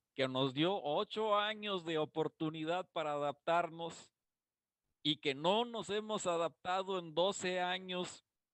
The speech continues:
pues ahora resulta que es más fácil regresar al pasado desde la óptica de las autoridades federales. Hubo una reforma, ustedes lo han de recordar, hubo un intento de,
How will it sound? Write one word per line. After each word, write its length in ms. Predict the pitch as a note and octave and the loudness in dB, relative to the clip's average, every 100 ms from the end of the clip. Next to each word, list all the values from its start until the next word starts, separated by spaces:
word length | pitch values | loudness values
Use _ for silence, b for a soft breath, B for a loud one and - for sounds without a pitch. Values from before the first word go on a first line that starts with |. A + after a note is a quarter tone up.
| _ _ _ _ | _ _ _ _
pues 140 | B2 A#2 | -8 -2
ahora 260 | C#3+ F3 | 0 0
resulta 460 | E3 C#3+ F3 F3 E3+ | -2 -4 -4 -2 -4
que 260 | - D3 - | -4 -12 -2
es 120 | D#3+ | -2
más 180 | F3 E3+ | 0 -2
fácil 340 | F3 D#3+ F3 D3+ | -2 -2 -4 -2
regresar 680 | D3+ C#3+ C#3 D#3 E3 E3+ _ _ _ _ _ _ _ - | -2 -2 -2 0 0 0 _ _ _ _ _ _ _ 2
al 280 | C#3 C#3 B2+ | 2 2 -2
pasado 760 | - C3+ - G3 A#3+ A3+ D3 _ | 0 0 0 -4 -2 -4 -6 _
desde 340 | - B2 B2 B2+ | -10 -8 -8 -6
la 120 | B2+ | 0
óptica 840 | C#3+ E3+ - F3+ - C#3+ B2 - _ _ _ _ | 4 4 2 -8 0 2 2 -2 _ _ _ _
de 120 | C3 | 0
las 140 | C3 A#2 | 0 0
autoridades 680 | C3 - C3+ C3 D3 D3 - | -2 0 -2 0 0 0 -2
federales. 680 | C3 C3 F3 G3+ E3+ - - _ _ _ _ _ _ _ _ _ _ _ _ _ _ _ _ _ _ _ | -2 0 0 0 -6 -14 -20 _ _ _ _ _ _ _ _ _ _ _ _ _ _ _ _ _ _ _
Hubo 240 | D#3+ A#3+ C4 | 2 4 6
una 160 | A#3+ | 6
reforma, 540 | A3 F#3 - B3+ C#4 B3+ | 2 0 0 0 0 -2
ustedes 580 | - F3 F3+ F3 C#3 C#3+ | -4 -2 0 -2 -2 0
lo 140 | C#3+ | 0
han 120 | D#3 | 0
de 80 | D3+ | -2
recordar, 600 | C#3+ - D#3 D3 G#3 G3+ - | -4 -2 -2 2 0 0 -4
hubo 220 | D#3 G3 | 0 0
un 80 | G#3 | 0
intento 640 | F#3+ - A3 C4 - G3 | -4 -2 -4 -2 2 4
de, 320 | D#3+ C#3+ B2 | 4 2 -4